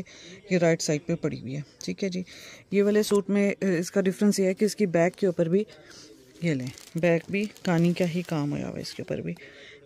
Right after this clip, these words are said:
ठीक है जी, ये लें, इनमें से जो भी आपको चाहिए जल्दी से screenshot लें और अपने लिए book करा लें। वालेकुम, आपको कानी पश्मीना में one of the best quality मैं आपको दिखा रही हूँ, इसके साथ full shawl है, वो भी कानी की है।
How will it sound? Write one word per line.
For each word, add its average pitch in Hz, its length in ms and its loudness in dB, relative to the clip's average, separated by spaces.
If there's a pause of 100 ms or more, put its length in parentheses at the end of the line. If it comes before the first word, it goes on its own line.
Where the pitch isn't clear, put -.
ठीक 214 200 -4
है 226 100 6
जी, 196 100 -2 (320)
ये 160 180 -2
लें, 113 140 -8 (340)
इनमें 180 260 0
से 180 160 -4
जो 170 240 -4
भी 208 120 4
आपको 208 260 0
चाहिए 208 420 -2 (480)
जल्दी 185 360 0
से 226 140 0
screenshot 185 540 0
लें 170 120 0
और 165 100 -2
अपने 160 200 -4
लिए 160 100 -4
book 151 200 -10
करा - 180 -10
लें। 151 160 -12
वालेकुम, 202 580 -4
आपको 180 300 -4
कानी 196 260 4
पश्मीना 180 480 2
में 180 200 4
one 175 200 0
of 165 100 -2
the 180 200 2
best 185 280 2
quality 160 300 0
मैं 170 160 0
आपको 160 200 -4
दिखा 165 280 -2
रही 160 100 -2
हूँ, 185 80 0
इसके 175 240 -4
साथ 175 240 -2
full 220 280 0
shawl 165 320 0
है, 180 200 -2 (500)
वो 180 180 2
भी 202 120 2
कानी 160 280 4
की 135 180 -8
है। 135 160 -6